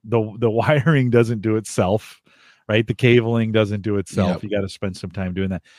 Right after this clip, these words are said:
Speaker 1: Do you enjoy that process? Was that something, I know some guys, and I, I'm kinda this way. There's, like, I find great satisfaction in putting all of that stuff kinda together, and it looks, I just stare at it after I've done it. Did you enjoy that part?
Speaker 2: Not really, but I'm also the type of guy,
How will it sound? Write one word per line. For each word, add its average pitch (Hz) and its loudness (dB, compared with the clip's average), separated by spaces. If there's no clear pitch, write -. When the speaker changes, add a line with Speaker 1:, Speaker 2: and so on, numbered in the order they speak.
Speaker 1:
Do 147 2
you 170 6
enjoy 117 4
that 156 4
process? 160 0
Was 120 -4
that 135 0
something, 139 -2
I 135 0
know 139 0
some 139 0
guys, 110 2
and 107 -2
I, 110 -2
I'm 104 -8
kinda 98 -4
this 87 -10
way. 90 -4
There's, 127 0
like, 123 0
I 120 4
find 131 2
great 113 4
satisfaction 101 0
in 87 -2
putting 98 2
all 87 0
of 82 -2
that 78 -4
stuff - -4
kinda 85 -2
together, 80 -2
and 76 -2
it 76 -6
looks, 90 -6
I 127 2
just 135 0
stare 90 0
at 71 -6
it 69 -16
after 95 0
I've 78 -4
done 85 0
it. 104 0
Did 110 2
you 117 4
enjoy 104 4
that 113 2
part? 117 -8
Speaker 2:
Not 147 2
really, 104 -2
but 107 0
I'm 190 4
also - 6
the 233 4
type 220 2
of 151 2
guy, 151 4